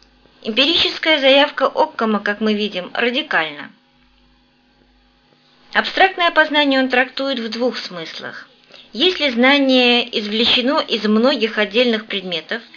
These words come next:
то оно будет абстрактным и в каком-то смысле универсальным.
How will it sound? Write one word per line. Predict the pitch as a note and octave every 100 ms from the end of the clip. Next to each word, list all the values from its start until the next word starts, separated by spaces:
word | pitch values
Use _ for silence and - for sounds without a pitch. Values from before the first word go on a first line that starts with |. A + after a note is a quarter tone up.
| - - -
то | -
оно | C4 E4+
будет | C#4 C#4+ D4
абстрактным | A3+ - - A3+ B3 B3+ C4+ B3+ -
и | B3+ D4+ D4
в | -
каком-то | A3 A#3+ C#4 C#4
смысле | C#4 - C4 C4+ - B3
универсальным. | - B3 B3 C4 - F#3+ D#3 D3+ -